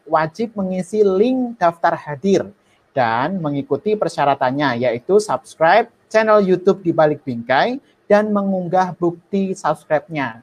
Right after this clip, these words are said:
Kalian bisa, eh, screen layar ya. Kemudian, eh, e-sertifikat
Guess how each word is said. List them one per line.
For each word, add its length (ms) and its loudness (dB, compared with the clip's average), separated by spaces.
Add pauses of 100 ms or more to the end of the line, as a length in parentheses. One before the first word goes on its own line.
(140)
Kalian 400 2
bisa, 480 2 (320)
eh, 480 2
screen 320 -6
layar 400 4
ya. 260 -2 (600)
Kemudian, 800 0 (160)
eh, 400 4
e-sertifikat 720 -2